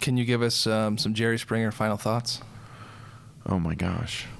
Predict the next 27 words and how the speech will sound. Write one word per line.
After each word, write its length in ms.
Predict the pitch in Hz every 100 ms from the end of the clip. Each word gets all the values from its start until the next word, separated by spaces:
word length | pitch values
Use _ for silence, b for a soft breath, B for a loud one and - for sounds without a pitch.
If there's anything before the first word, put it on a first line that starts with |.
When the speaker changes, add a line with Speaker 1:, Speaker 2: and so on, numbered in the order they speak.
| -
Speaker 1:
What 100 | 110
are 40 |
your 80 | 92
final 320 | - 101 76
thoughts 320 | - - -
today? 340 | - - - -
Speaker 2:
Well, 120 | 101
can 120 | 92
I 60 | 101
just 240 | 101 98
tell 240 | - 92 95
you 160 | 107
that 200 | 104 82 - - B B B B B
I 120 | 92
love, 720 | 87 87 87 90 95 90 - - - - - - - - -
well, 160 | 85
I 40 | 78
love 280 | 82 80 -
you 100 | -
guys, 400 | - 50 50 - - - -
but 140 | -
I 80 | 87
love 280 | 85 90 82 - - - -
interviewing 880 | 95 95 82 85 85 85 82 80 -
with 160 | - 80 -
people 420 | - 92 90 - 82
that 220 | 82